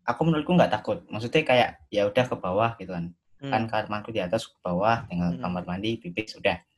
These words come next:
Speaker 2: Hmm.
Speaker 1: Tapi kan, eh, menuju ke sana kan terang kan, terang
Speaker 2: Hmm.
Speaker 1: gitu. Lah,
Speaker 2: Oh, lek di aku
Speaker 1: harus
Speaker 2: gelap soalnya. Lek di aku gelap.
Speaker 1: Nah, aku, eh, pikiranku, jadi kalau misalkan mau,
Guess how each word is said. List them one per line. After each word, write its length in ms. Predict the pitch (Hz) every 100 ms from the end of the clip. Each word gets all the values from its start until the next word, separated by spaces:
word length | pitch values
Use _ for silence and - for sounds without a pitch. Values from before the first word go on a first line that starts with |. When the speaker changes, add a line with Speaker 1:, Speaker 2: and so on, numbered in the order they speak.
| _
Speaker 2:
Hmm. 300 | 135 131 120
Speaker 1:
Tapi 200 | 120 175
kan, 300 | 175 202 196 - _ _ _
eh, 180 | 117 123
menuju 340 | 131 143 139 123
ke 80 | 127
sana 360 | 135 147 170
kan 340 | 175 180 175 175 - _
terang 380 | - 135 139 127
kan, 160 | 92 82 87
terang 360 | - 95 101 90
Speaker 2:
Hmm. 120 | 85 87
Speaker 1:
gitu. 160 | 87 - _ - - -
Lah, 260 | 107 104 - _
Speaker 2:
Oh, 80 | 175
lek 160 | 220
di 100 | 175
aku 80 | 170
Speaker 1:
harus 180 | 110 -
Speaker 2:
gelap 220 | 165 233
soalnya. 720 | - - 180 170 139 123 117 117 _
Lek 120 | 135
di 100 | -
aku 140 | 139 175
gelap. 380 | 135 120 113 107 _ _ _ _ -
Speaker 1:
Nah, 180 | 123 117 - -
aku, 560 | 123 139 240 220 - _ _ _ _ -
eh, 220 | 131 135
pikiranku, 600 | 147 139 135 117 110 135 175 - -
jadi 360 | 123 135 170
kalau 260 | 175 120 117
misalkan 420 | 120 123 120 117
mau, 260 | 120 117 117